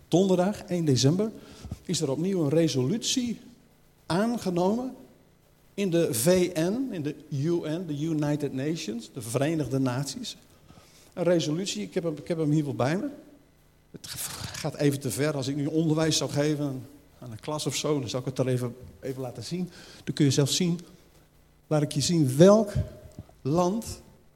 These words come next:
voor of tegen die resolutie heeft gestemd. En weet je wat die resolutie zegt? Die resolutie zegt: "Het Joodse volk heeft geen enkele historische binding met het Tempelplein." Niet.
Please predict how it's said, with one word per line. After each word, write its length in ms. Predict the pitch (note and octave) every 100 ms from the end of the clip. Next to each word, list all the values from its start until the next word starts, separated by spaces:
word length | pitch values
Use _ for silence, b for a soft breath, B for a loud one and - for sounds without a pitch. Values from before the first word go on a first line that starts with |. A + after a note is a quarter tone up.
| _ _ -
voor 360 | - F3+ F3+
of 120 | D3
tegen 280 | - E3 D3+
die 140 | D3 C#3+
resolutie 540 | D3+ C3 D3+ E3+ B2+
heeft 160 | A#2 -
gestemd. 340 | - A2+ F2+
En 120 | C3
weet 140 | F#3 G3
je 60 |
wat 120 | F3+
die 120 | - D#3
resolutie 540 | F3+ D3 F#3+ A3+ D3
zegt? 240 | E3 G3+ - B B -
Die 160 | C#3
resolutie 480 | D#3 C#3 G3+ A#3 A3
zegt: 400 | G3 G3 F#3+ B B B B B B B B _ _
"Het 240 | B2 G#2+
Joodse 420 | C#3 C4+ D#4+ - B3+
volk 460 | F#3+ E3 F3 -
heeft 360 | - D#3 D#3 -
geen 360 | D3 C#3 C3 -
enkele 680 | - D#4 D#4 D4 D4 C4+ B3+
historische 840 | F#3+ E3+ - - C4 B3+ A#3+ - G3
binding 640 | C#3 E3+ G#3+ B2+ C#3 G3+ F3
met 160 | E3
het 140 | D3+ -
Tempelplein." 640 | D#3+ C3+ A2 - F2 G2 - - _ _ _ _ _ _ _ _ _ _ _ _ _ _ _ -
Niet. 320 | D#3+ G#2